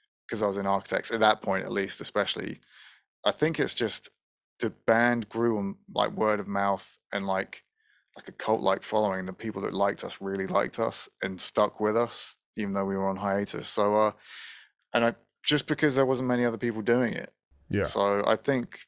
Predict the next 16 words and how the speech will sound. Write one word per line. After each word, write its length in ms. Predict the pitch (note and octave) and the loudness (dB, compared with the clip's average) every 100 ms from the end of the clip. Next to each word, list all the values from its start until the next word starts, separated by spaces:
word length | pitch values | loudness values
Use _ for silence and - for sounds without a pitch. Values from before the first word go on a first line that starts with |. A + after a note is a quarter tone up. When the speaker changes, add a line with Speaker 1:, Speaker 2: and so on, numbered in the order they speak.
| _ - | _ 2
Speaker 1:
like, 240 | G#2 G#2+ | 2 2
what 80 | G#2+ | -4
you're 100 | G2+ | 0
saying 300 | - G#2+ G2+ | 0 0 -2
is 160 | F#2+ - - | -6 -10 -8
true. 240 | - A2 | -2 0
Like, 180 | F#2+ F#2 | 0 -4
you 60 | F#2+ | -6
just 220 | G#2 - | -6 -2
have 180 | G2 - | -2 0
to 360 | G2+ G2 F#2+ - | -2 0 0 -2
just 160 | - | -4
stick 240 | - C3+ - | 0 0 0
to 140 | B2 | 0
your 180 | A2+ A2 | 2 0
path. 500 | - G#2 G#2 - | 2 4 4 0